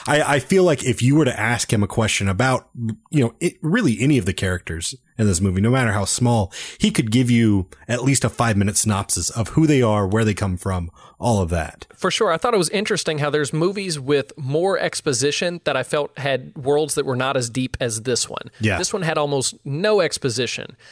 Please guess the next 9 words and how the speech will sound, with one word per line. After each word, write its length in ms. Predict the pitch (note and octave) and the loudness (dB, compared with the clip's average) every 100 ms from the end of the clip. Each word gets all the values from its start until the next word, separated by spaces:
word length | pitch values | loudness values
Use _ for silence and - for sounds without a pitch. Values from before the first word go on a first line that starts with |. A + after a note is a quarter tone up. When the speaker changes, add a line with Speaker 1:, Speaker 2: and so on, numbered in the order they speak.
| - - | -12 -4
Speaker 2:
It, 160 | C3+ | -4
you 120 | D3+ | -2
saw 440 | D3 - - D#3 F#3 | 0 0 0 0 0
things 460 | - F#3+ F#3 F#3 | 0 -2 -2 -2
that 180 | D3 C3+ | -2 -2
implied 600 | C#3+ C3 - D#3 C#3+ C3 | -6 -6 -2 0 0 -2
such 380 | - B2 - - _ _ | -2 -4 -4 -10 _ _
craziness. 760 | - F3 F#3 D3+ C3 B2 A2 | -6 -4 -2 -2 -2 -2 -4
The, 260 | - B2+ | -2 -2